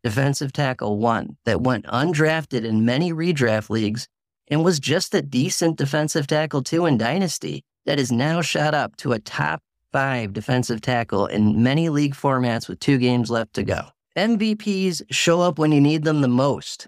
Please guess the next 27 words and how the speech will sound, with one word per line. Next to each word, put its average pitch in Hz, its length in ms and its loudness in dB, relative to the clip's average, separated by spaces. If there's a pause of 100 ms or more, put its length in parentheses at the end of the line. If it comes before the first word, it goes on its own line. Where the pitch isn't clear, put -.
(120)
Sieler 202 600 2 (100)
helped - 340 -2
many 139 240 4
of 147 100 2
us 139 180 2
secure 127 360 0
a 117 60 0
playoff 151 480 0
berth, 151 400 0
and 135 120 2
he's 123 160 2
been 120 300 2
well 151 560 0
over 143 300 2
projection 123 640 0
for 117 220 -2
the 117 240 0
entire 117 760 -2
duration 117 580 2
of 107 280 0
these 107 240 2
playoffs. - 600 -4 (160)
From 135 180 2
weeks 151 260 0
twelve 151 360 0
to 135 100 -4
sixteen, 156 720 0